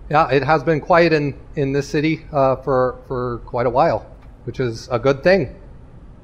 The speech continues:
Unfortunately for those like, uh, Cynthia, who aren't exactly a true believer, um, she has not been swayed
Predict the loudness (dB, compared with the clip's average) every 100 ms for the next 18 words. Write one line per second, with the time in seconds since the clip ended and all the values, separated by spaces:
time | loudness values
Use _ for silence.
0 | -20 -10 -8 0 0 0 -2 0 0 0
1 | 0 0 0 0 2 2 2 2 4 4
2 | 2 -2 -10 -20 -20 -20 -20 -20 -14 -4
3 | -4 0 4 4 2 -4 -4 -4 -6 -10
4 | -20 -20 -8 -2 -2 -2 2 2 2 0
5 | 0 0 -2 -4 -6 -2 -2 0 -2 -2
6 | -12 -20 -20 -18 -8 -4 -4 -4 -8 -12
7 | -18 -20 -20 -20 -20 -14 -2 0 0 0
8 | 0 -2 -4 -10 -18 -20 -20 -20 -18 -12
9 | 0 2 4 0